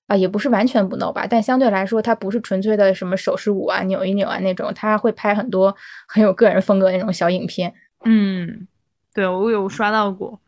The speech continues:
Speaker 2: 而且她，
Speaker 1: 嗯。
Speaker 2: 她还蛮有味道的，因为就是素颜，她经常素颜，就是她自己的个人标签还是蛮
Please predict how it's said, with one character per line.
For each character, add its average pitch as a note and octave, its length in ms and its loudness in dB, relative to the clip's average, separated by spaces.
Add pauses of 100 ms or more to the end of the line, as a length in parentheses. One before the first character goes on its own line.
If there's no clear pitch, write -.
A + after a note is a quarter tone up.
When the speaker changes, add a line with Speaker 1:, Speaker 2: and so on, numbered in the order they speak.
(100)
Speaker 2:
而 C4 140 2
且 B3+ 80 2
她， D#4 80 0
Speaker 1:
嗯。 F#3+ 80 -14 (180)
Speaker 2:
她 - 80 -2
还 C4 140 0
蛮 A#3+ 140 2
有 A#3 60 2
味 A#3+ 200 2
道 G3+ 160 2
的， F#3+ 100 0
因 A#3+ 60 2
为 A3 100 -4 (160)
就 B3+ 160 -6
是 A3+ 240 0 (540)
素 D#4 300 0
颜， E3 340 -2
她 A#3+ 120 -4
经 C4+ 180 -2
常 A#3 220 0
素 A#3 220 -6
颜， E3+ 460 -8
就 A3 100 -6
是 G3+ 80 -2
她 C4 160 -6
自 C4+ 140 -6
己 A#3+ 80 -2
的 F3+ 100 -2
个 C#4 200 0
人 G#3+ 160 0
标 C4 180 0
签 D4 200 -6
还 A#3+ 100 -2
是 G3 60 -2
蛮 G3 200 -4